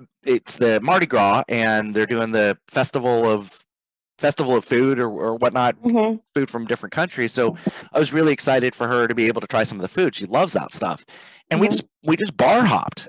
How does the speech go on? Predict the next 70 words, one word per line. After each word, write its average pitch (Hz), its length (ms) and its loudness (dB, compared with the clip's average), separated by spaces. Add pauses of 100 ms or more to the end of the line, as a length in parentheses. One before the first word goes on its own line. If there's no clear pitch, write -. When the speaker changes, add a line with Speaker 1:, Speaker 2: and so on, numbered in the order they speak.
Speaker 1:
A-, 160 180 2
and 185 140 0
when 175 80 2
I 175 60 4
say 185 140 0
bar 151 200 2
hopped, 156 220 0
we 131 100 -2
went 139 140 0
back 123 180 0
and 131 80 -12
forth 131 180 -4
to 95 60 -20
Finnegan's, 107 420 -4
like, 92 160 -8
four 110 220 -6
times 87 560 -2 (160)
because 160 640 0 (200)
Speaker 2:
<laughs> - 200 -6
Speaker 1:
Finnegan's 165 460 0
is 135 280 2
a 123 140 2
nice, 131 380 0
easy 135 240 0
walk 123 480 0 (220)
to 117 280 -2
the 107 380 0
smoking 120 380 -2
section 117 360 -4
over 110 220 -2
by 104 160 2
the 98 100 -6
Mummy 104 240 -2
restrooms. 98 720 -4 (260)
So - 80 -4
we 139 120 -2
just 160 180 -2
kept 151 180 0
going 120 220 0
back 107 240 0
and 104 100 -10
forth. 170 220 2
Speaker 2:
Oh, 240 100 6
Speaker 1:
I 233 40 2
mean, 233 100 2
Speaker 2:
yeah, 220 160 4
Speaker 1:
we 214 60 2
Speaker 2:
yeah. 214 80 2
Speaker 1:
did 175 100 2
a 160 40 2
lap 147 240 2
of 180 60 -2
the 170 80 -10
park, 107 460 0 (680)
and 131 140 0
then 123 100 0
we 127 80 0
just 120 160 -2
went 98 160 -4
back 95 280 0
and 101 80 -16
forth 95 260 -4
for 95 140 -6
the 95 80 -4
rest 92 240 0
of 80 60 -6
the 82 80 -10
day, 85 220 -6
which - 200 -20
was, - 280 -10